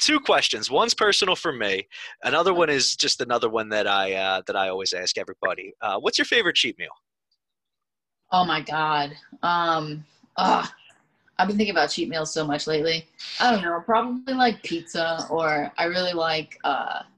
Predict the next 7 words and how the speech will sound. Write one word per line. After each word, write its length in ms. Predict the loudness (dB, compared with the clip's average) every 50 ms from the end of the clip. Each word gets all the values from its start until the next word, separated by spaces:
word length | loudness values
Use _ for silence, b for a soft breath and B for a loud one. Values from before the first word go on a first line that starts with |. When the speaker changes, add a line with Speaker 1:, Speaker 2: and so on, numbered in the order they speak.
| _ _ _ _ _ _ -10
Speaker 2:
a 60 | -10
good, 360 | -8 -4 -2 0 0 0 0 0
like, 280 | 0 0 -2 -2 -6 _ _ -20 _ _ _ _ _ _ -12
restaurant 720 | -6 -2 -2 0 0 -2 -8 -8 -8 -6 -4 -6 -6 -6
burger, 560 | -6 -6 -6 -6 -6 -8 -10 -10 -10 -12 -14 _ _ _ -10
you 120 | -8 -6
know? 260 | -4 -4 -4 -6 -8